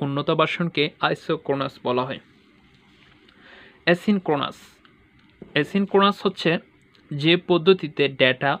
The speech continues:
প্রেরক থেকে প্রাপকের কাছে, অর্থাৎ সেন্ডার থেকে রিসিভারের কাছে যদি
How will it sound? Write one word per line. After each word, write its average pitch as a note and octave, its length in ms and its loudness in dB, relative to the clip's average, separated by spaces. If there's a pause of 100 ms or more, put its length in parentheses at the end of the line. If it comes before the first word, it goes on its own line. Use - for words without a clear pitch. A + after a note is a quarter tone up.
(240)
প্রেরক D3 400 4
থেকে E3 220 -6
প্রাপকের C3+ 540 -4
কাছে, B2 340 -10 (160)
অর্থাৎ C#3+ 360 2 (1800)
সেন্ডার D3+ 460 2
থেকে G3 200 2
রিসিভারের D3 500 0
কাছে D3 400 0 (480)
যদি D3+ 320 2